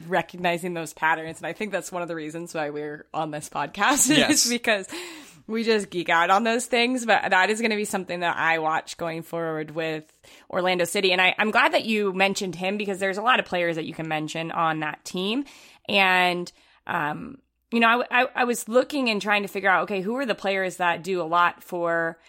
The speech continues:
Speaker 1: their teams and maybe don't get a lot of the recognition? And they typically be, are these players centrally who can do it all, who are six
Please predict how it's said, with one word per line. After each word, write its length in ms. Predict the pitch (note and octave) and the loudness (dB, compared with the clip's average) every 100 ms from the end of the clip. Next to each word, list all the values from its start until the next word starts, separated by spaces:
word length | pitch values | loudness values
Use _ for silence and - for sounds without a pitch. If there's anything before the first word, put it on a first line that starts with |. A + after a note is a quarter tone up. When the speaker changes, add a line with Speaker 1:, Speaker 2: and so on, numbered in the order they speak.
| _ | _
Speaker 1:
their 140 | - F#3 | -8 -4
teams 320 | A3 G#3+ F#3+ | -2 -2 -2
and 100 | F3+ | -2
maybe 200 | F3+ F3 | 0 0
don't 200 | F3 E3+ | -2 -2
get 100 | F3+ | -2
a 60 | E3 | -2
lot 380 | E3 D#3+ D#3+ | 0 2 0
of 200 | - E3 | -2 -6
the 100 | E3+ | -4
recognition? 680 | D#3+ D#3 E3 D#3+ F3 - E3 | -2 -4 -4 -6 -6 -4 -6
And 260 | - F3 E3+ - | -6 -6 -8 -4
they 160 | G#3 | -2
typically 500 | G3 A3 A3 A#3+ A3+ | -2 -4 -4 -4 -4
be, 280 | D#3+ F3+ F#3 _ _ E3+ - _ _ - | -4 -8 -10 _ _ -20 -20 _ _ -2
are 200 | G3 G#3 | 2 2
these 220 | F#3 E3 | 0 -8
players 380 | - F#3+ F#3 E3+ | -2 0 0 0
centrally 880 | - F#3 G3+ - F#3+ E3 E3 D#3+ E3 - - _ | -2 -2 -2 -4 -4 -2 -2 -4 -10 -20 -20 _
who 180 | A#3 A#3 | -2 -2
can 300 | A#3 B3 C#4 | 4 4 6
do 120 | G#3 | 4
it 60 | D#3 | 2
all, 180 | A#2 - | 0 -2
who 160 | G3+ B3 | 0 2
are 120 | A#3 | 2
six 340 | - B3+ B3 | 2 2 0